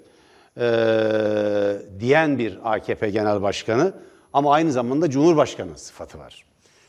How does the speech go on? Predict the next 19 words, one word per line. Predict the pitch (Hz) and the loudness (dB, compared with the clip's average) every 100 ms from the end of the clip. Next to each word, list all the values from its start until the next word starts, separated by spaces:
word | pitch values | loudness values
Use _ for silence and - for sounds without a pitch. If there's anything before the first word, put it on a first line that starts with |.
| _ | _
Cumhurbaşkanı | - 135 135 127 - 131 | -4 0 2 0 0 -4
sıfatıyla | - - 127 135 127 120 | -6 -4 -4 0 0 2
rektörler | 117 - 127 123 127 | 0 0 -2 0 0
atıyor, | 120 127 120 | 0 -2 0
valiler | 123 123 123 123 | 2 2 2 0
atıyor, | 123 117 123 120 117 - - | 0 -2 -2 -2 -4 -14 -12
yüksek | 123 - 139 110 | -10 -4 -2 2
yargı | 127 120 | 2 2
organlarının | 123 120 123 123 123 123 | 0 0 -2 -2 -4 -4
temsilcilerini | 117 117 110 117 117 123 123 | -6 -6 -8 -6 -2 -2 -2
atıyor, | 117 127 117 | -4 -4 0
bakanları | 120 - 131 127 123 | -2 -2 -4 0 0
atıyor. | 123 - 123 123 - - - _ - | -2 -2 -4 -4 -8 -20 -20 _ -2
Bakanlar | 131 131 127 127 | 0 0 0 0
kendisine | 117 123 117 - 127 | -2 -6 -6 -6 -4
karşı | - 120 123 | 0 -2 -2
sorumlu, | - 120 123 123 110 | -4 -2 -2 -2 -2
bütçeyi | 135 - 135 127 | -6 -2 0 2
yapıyor, | 127 123 123 123 | 0 0 0 0